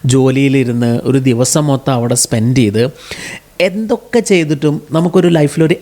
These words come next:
എംപ്റ്റിനെസ് ഫീൽ ചെയ്യുന്ന ഒരാൾക്കാരാണോ? അല്ലെങ്കിൽ നിങ്ങൾ ഉദ്ദേശിക്കുന്ന സ്ഥലത്തേക്കല്ല നമ്മുടെ ജീവിതം പോണത് എന്ന് വിചാരിക്കുന്ന ഒരാളാണോ?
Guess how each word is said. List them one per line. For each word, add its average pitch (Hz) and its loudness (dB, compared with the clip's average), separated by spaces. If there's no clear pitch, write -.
എംപ്റ്റിനെസ് 160 0
ഫീൽ 127 2
ചെയ്യുന്ന 127 2
ഒരാൾക്കാരാണോ? 107 -2
അല്ലെങ്കിൽ 175 0
നിങ്ങൾ 165 2
ഉദ്ദേശിക്കുന്ന 147 0
സ്ഥലത്തേക്കല്ല 123 -2
നമ്മുടെ 123 0
ജീവിതം 120 0
പോണത് 120 2
എന്ന് 139 2
വിചാരിക്കുന്ന 123 0
ഒരാളാണോ? 101 -2